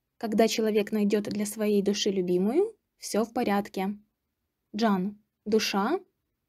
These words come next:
Ин — личный аффикс принадлежности второго лица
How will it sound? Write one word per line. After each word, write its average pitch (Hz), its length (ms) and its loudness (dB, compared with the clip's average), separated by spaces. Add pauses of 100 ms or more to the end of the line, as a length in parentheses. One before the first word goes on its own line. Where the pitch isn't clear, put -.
Ин — 247 340 2 (340)
личный 233 540 0
аффикс 233 340 -2
принадлежности 208 880 2
второго 226 380 0
лица 196 320 0